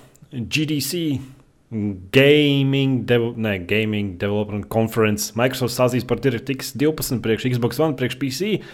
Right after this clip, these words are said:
Un es nezinu, ko vairāk pateikt, tāpēc, ka, cik es saprotu, tur būs tikai kaut kāda jauna tehnoloģija, kas saucās Styled Research-, Researches, kaut kas uz to pusi, un, un man ir pilnīgi pohuj.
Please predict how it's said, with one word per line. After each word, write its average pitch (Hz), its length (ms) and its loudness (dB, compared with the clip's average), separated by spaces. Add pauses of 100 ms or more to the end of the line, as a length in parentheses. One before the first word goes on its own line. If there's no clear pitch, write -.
(720)
Un 113 180 -2
es 117 100 -2
nezinu, 139 280 -2
ko 117 120 2
vairāk 120 360 2
pateikt, 185 440 0
tāpēc, 139 300 -2
ka, 139 200 2 (360)
cik - 180 -8
es - 80 -2
saprotu, 135 380 0
tur 117 80 -2
būs 110 180 -2
tikai - 300 -2
kaut 113 180 -2
kāda 104 240 0
jauna 110 220 0
tehnoloģija, 107 580 -2
kas - 160 -12
saucās 104 460 -2
Styled 110 600 2
Research-, 110 640 0 (380)
Researches, 104 1080 -6
kaut 95 280 -12
kas - 140 -14
uz 101 140 -10
to 107 140 -4
pusi, 113 520 -6
un, 101 440 -4 (1600)
un 113 160 2
man 110 200 4
ir 101 80 -2
pilnīgi 104 520 0
pohuj. 110 840 2